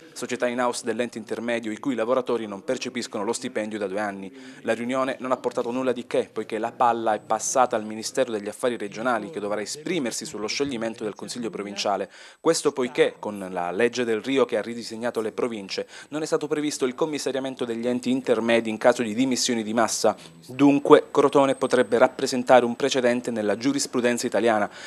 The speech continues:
Bisognerà quindi aspettare una decisione dal sottosegretario agli affari regionali Gian Claudio Bressa. Intanto però le attività ordinarie dell'ente intermedio andranno avanti. Se non dovesse esserci nessuna segnalazione dal Ministero,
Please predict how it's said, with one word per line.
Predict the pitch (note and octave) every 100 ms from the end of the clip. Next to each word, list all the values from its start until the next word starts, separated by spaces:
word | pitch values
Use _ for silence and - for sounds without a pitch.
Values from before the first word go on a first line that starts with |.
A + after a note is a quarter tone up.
| - -
Bisognerà | C3 E3+ E3 D#3+
quindi | - G3+ G3+ G3 -
aspettare | D#3 - E3 D#3 C#3+
una | C#3+
decisione | C#3+ D3+ C#3+ C3
dal | A#2+ A2
sottosegretario | D#3+ D#3+ C3+ B2+ B2+ C#3+ C3+
agli | A#2+
affari | A2+ - C3
regionali | A#2+ B2+ B2+ A#2+ A#2
Gian | A#2+ A2+
Claudio | C3 A#2+ A#2
Bressa. | B2 A#2 B2+ A2 - E3+ A2+
Intanto | A2 B2+ A#2+
però | A2+ A#2
le | A2
attività | - A#2+ A2+ B2
ordinarie | A2+ A2+ A#2 B2 A#2 G#2
dell'ente | G2+ A#2 A#2+ G#2+
intermedio | G2+ B2 A2+ G#2 A2+
andranno | A#2 G#2+ A2
avanti. | A2+ G#2 - - - -
Se | - -
non | B2+ C3+
dovesse | C3+ C#3 - D3
esserci | C3+ - A#2+ - A#2
nessuna | B2+ - - E3 B2
segnalazione | - A#2 A2 A2 - D3 A2+
dal | G2
Ministero, | A2+ A#2+ A#2 C3+ A#2+